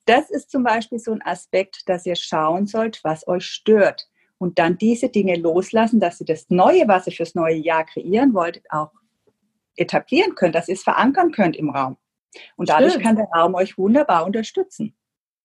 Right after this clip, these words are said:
Speaker 2: Also das heißt, manchmal weiß man gar nicht genau, was einen stört, aber irgendwie, äh, ist vielleicht nicht alles irgendwie schön, sondern mal wirklich bewusst in den Raum nochmal reinzugehen, egal in welchem Raum,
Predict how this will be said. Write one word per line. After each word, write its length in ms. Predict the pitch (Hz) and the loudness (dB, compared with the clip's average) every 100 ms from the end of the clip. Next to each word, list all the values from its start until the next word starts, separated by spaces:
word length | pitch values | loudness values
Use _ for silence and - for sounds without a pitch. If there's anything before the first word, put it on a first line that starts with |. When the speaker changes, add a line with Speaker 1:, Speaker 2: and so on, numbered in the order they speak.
| _ _ | _ _
Speaker 2:
Also 220 | 196 214 208 | 0 2 2
das 200 | 196 190 | 0 2
heißt, 280 | 220 302 | 2 2
manchmal 340 | 226 226 226 208 | 0 0 -2 -2
weiß 280 | 185 233 330 | -2 -2 -2
man 160 | 311 | 2
gar 140 | 262 269 | 4 2
nicht 160 | 262 | 2
genau, 360 | 233 220 226 208 | 0 0 0 -2
was 200 | 214 - | -4 -6
einen 360 | 175 190 180 | -6 -4 -4
stört, 540 | 175 - 180 196 302 294 | -8 -6 -2 0 2 2
aber 240 | 190 180 | 2 2
irgendwie, 500 | 180 233 269 254 254 | 0 0 0 2 0
äh, 180 | 214 202 202 | 0 -2 -4
ist 180 | - - | -10 -6
vielleicht 320 | 202 180 180 | 0 2 2
nicht 220 | 196 190 - | -2 -4 0
alles 320 | 208 269 - | 2 2 0
irgendwie 480 | 240 240 240 247 - | 0 2 2 0 -2
schön, 240 | 277 262 | 0 2
sondern 280 | 220 202 196 | 2 0 -4
mal 220 | - 190 | -6 -4
wirklich 320 | 233 233 - | -4 -4 -4
bewusst 840 | 214 196 170 196 320 - - - _ _ _ _ | -2 -2 -2 2 2 0 -10 -20 _ _ _ _
in 120 | 226 220 | 2 4
den 160 | 202 | 2
Raum 380 | 196 185 190 190 | 0 0 2 0
nochmal 280 | 185 - 170 | -2 -4 -4
reinzugehen, 600 | 170 214 226 226 247 220 | 0 0 0 0 2 2
egal 320 | 180 180 185 | 0 0 0
in 100 | 175 | 0
welchem 300 | 196 185 208 | -6 -4 -6
Raum, 400 | - 220 285 | 0 2 2